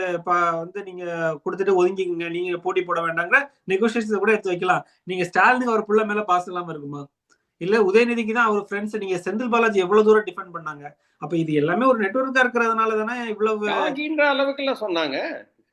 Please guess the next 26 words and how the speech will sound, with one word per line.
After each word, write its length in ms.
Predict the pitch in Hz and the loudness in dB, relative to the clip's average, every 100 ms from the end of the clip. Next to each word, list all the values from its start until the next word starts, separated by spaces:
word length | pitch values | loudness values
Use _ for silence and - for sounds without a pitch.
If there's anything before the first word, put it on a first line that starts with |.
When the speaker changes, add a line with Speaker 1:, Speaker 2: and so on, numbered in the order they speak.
| 135 135 160 | -12 -12 -12
Speaker 2:
செந்தில் 320 | 151 151 196 | -8 -8 -8
பாலாஜி 440 | 196 202 202 196 196 | -2 0 2 0 -2
ஒரு 180 | 190 165 | -2 -4
தியாகி, 840 | - 160 190 208 208 170 - - | -4 0 0 -2 -6 -8 -8 -8
அவர் 280 | 98 139 147 | -6 -4 -4
அந்த 180 | 139 | -4
தியாகியை 880 | 135 - 151 185 190 190 180 175 170 | -8 -4 -2 -2 -2 -2 0 2 0
வந்து 280 | 160 175 208 | -2 -6 -6
இப்படி 260 | 180 180 175 | -6 -6 -6
கொடுமைப்படுத்துறாங்களே 840 | 185 190 196 185 165 165 160 156 185 | -8 -8 -6 -6 -8 -8 -6 -4 -6
அப்படின்னு, 380 | 160 156 190 - _ _ _ _ _ | -6 -8 -12 -16 _ _ _ _ _
அ, 40 | - | -14
ஸ்டாலினே 640 | 147 - 160 180 175 190 | -14 -10 -6 -4 -4 -4
வந்து, 280 | 180 170 185 | -4 -4 -6
மிஸ்டர் 280 | 175 160 156 | -8 -8 -10
ஸ்டாலினே 340 | 160 165 175 180 | -6 -4 -2 -4
வந்து 180 | 170 156 | -4 -8
சொன்னாரு. 400 | 151 151 139 - | -8 -6 -6 -8
Speaker 1:
ஆமா, 680 | _ _ _ _ _ _ | _ _ _ _ _ _
Speaker 2:
அதெல்லாம் 360 | 98 113 151 165 | -6 -2 -2 -4
வந்து 0 | |
Speaker 1:
so 100 | 170 | -2
Speaker 2:
என்ன 300 | 175 160 151 | 0 0 -2
மறந்துடவா 560 | 143 131 156 165 160 160 | -4 -6 -4 -4 -2 -2
முடியும்? 380 | 156 156 156 - | -2 -4 -4 -6
ம். 380 | 117 123 104 101 | -12 -12 -12 -16